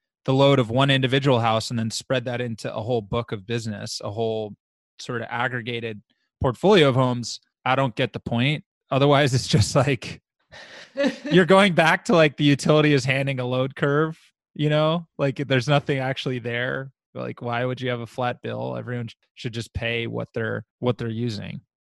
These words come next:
Speaker 2: Right. If you have a flat bill without D E Rs, essentially you've eliminated any incentive for residential customers to change their behavior, with the exception of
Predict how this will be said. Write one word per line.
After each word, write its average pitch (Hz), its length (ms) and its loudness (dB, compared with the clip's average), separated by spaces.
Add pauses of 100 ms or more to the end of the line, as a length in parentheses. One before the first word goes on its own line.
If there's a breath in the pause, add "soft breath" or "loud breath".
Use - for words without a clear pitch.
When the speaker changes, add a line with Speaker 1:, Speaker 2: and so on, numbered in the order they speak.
(520 loud breath)
Speaker 2:
Right. 208 160 6
If 165 60 0
you 208 100 6
have 214 120 6
a - 20 -6
flat 202 240 6
bill 196 180 8
without 180 420 2
D 165 280 -2
E - 20 0
Rs, 160 380 2
essentially 160 640 -2
you've 160 280 -6
eliminated 165 720 -4 (220)
any 196 280 2
incentive 156 600 -4
for 180 120 0
residential 156 500 -2
customers 151 640 -6
to 151 100 -10
change 143 420 -10
their 143 520 -4 (200)
behavior, 165 520 0
with 156 120 -6
the 170 100 0
exception 175 520 -2
of 156 100 -4